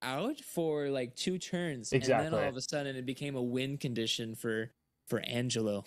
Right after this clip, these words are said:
Speaker 1: <laughs>
Speaker 2: That's right. Yeah, I s-, I, when I saw them click the self scary face, I was like, "Oh no, that looks like trouble." Uh, but then I sort of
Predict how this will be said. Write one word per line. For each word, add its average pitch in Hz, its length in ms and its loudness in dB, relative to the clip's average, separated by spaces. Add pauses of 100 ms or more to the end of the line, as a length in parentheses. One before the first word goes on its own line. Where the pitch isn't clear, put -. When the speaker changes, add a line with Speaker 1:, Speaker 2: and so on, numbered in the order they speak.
(140)
Speaker 1:
<laughs> - 180 -14
Speaker 2:
That's 139 240 6
right. 123 280 6
Yeah, 135 240 8
I 131 120 6
s-, 143 240 -2
I, 151 220 6
when 156 180 6
I 143 60 6
saw 208 340 6
them 175 320 4 (280)
click 170 220 8
the 143 80 6
self 147 300 6
scary 139 280 6
face, 120 340 4
I 131 40 6
was 135 100 8
like, 127 160 6 (100)
"Oh 156 200 8
no, 123 280 6
that 131 220 6
looks 165 180 2
like 113 120 6
trouble." 117 460 4 (340)
Uh, 127 340 6
but 139 160 4
then 143 180 6
I 156 80 6
sort 180 280 6
of 151 180 4